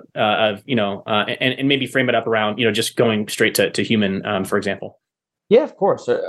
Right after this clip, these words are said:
Speaker 2: I, I mean, so in, in twenty twelve, when, when Sandy hit,
Speaker 1: Oh, it was
Speaker 2: I,
Speaker 1: twenty twelve. Got it.
Speaker 2: Yes.
Speaker 1: Okay, got it. Yeah.
Speaker 2: Uh, I, I, I was nineteen years old, a-, and the challenge that we were facing primarily there was just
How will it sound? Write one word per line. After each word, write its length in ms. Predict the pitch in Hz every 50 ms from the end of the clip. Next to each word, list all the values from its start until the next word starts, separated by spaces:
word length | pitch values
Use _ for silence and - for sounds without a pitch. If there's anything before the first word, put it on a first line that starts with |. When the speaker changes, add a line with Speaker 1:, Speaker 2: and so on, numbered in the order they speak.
| -
Speaker 2:
I, 160 | 151 156 165 165
I 60 | 165
mean, 160 | 170 175 170
so 400 | 170 - 196 185 175 160 147 -
in, 320 | 147 165 175 180 180 170 165 156
in 140 | 160 160
twenty 440 | 160 - - 196 202 202 196 180 -
twelve, 480 | - - - 170 160 165 165 170 165 -
when, 240 | 139 139 135 131 117
when 160 | - 139 131 123
Sandy 400 | - - 143 143 147 135 131 113
hit, 320 | 107 117 120 120 117 - _ _ _ _ _ _ -
Speaker 1:
Oh, 40 | 127
it 20 |
was 100 | 127 120
Speaker 2:
I, 40 | 131
Speaker 1:
twenty 140 | 139 131 120
twelve. 420 | - - 143 139 - 104 - - -
Got 200 | 117 123 120 113
it. 80 | 110 139
Speaker 2:
Yes. 80 | 131 127
Speaker 1:
Okay, 240 | 117 120 110 104 110
got 140 | 113 107
it. 60 | - 123
Yeah. 200 | 120 110 - - -
Speaker 2:
Uh, 240 | 135 131 131 131 131 127 139
I, 240 | 143 - 151 156
I, 300 | 156 - 113 - - 143
I 40 | 151
was 140 | 165 151 123
nineteen 360 | 156 156 160 156 - 160 147
years 200 | 139 131 120 -
old, 240 | - 107 104 110 - -
a-, 120 | 139 -
and 180 | 143 147 147 143
the 60 | 139
challenge 340 | - - 170 185 202 208 151
that 100 | 175 165
we 60 | 151
were 140 | 143 135 123
facing 380 | - 139 135 131 - 131 120
primarily 600 | - - 127 127 135 160 170 170 165 151 139 127
there 360 | 113 120 123 127 127 131 135 131
was 280 | 127 131 131 127 127
just 320 | - 156 147 127 - -